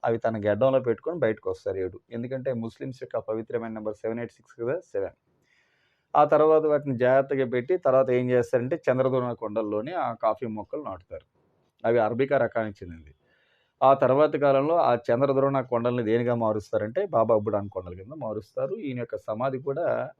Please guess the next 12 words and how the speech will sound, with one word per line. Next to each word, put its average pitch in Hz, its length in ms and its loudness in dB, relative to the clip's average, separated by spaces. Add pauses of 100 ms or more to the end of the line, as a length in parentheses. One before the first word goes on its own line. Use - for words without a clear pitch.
ఆ 107 100 -2
కొండల్లోనే 120 520 -4
ఉంటుంది. 110 540 -12 (300)
అందుకే 131 260 -2
చిక్మగ్లూరు 143 640 -4
పరిసర 120 340 -4
ప్రాంతాల్లో 120 520 -2
కాఫీ 113 340 -2
తోటలు 117 260 -2
బాగా 107 280 -2
పండాయి 107 340 -4
అనుకోండి, 101 520 -8